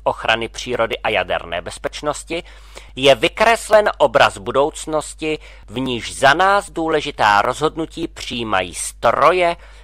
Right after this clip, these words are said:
a digitálně řídí a monitorují naše životy. A co hůř, demokratických voleb bude méně, protože naše rozhodování převezme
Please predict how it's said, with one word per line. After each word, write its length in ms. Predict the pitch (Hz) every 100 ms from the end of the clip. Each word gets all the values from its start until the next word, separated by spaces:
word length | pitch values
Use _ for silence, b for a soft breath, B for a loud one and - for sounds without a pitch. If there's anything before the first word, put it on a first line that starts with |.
| b -
a 80 | 123
digitálně 920 | 92 156 160 220 - 196 185 165 113
řídí 420 | - 143 135 147
a 120 | 139
monitorují 840 | 143 110 110 - 107 101 95 95 95 b 101
naše 420 | 107 90 - 113
životy. 520 | 135 95 78 - - - - - b b b b -
A 80 | 143
co 200 | - 214
hůř, 540 | 214 208 135 - - - - - b b b b
demokratických 1200 | 95 156 214 233 214 214 214 208 - - 208 -
voleb 360 | 160 190 170 -
bude 260 | 131 165
méně, 460 | 165 165 180 170 123
protože 500 | - 131 131 123 131
naše 340 | 120 - 123
rozhodování 800 | 123 139 151 170 170 170 170 175
převezme 760 | 175 - 143 127 110 123 123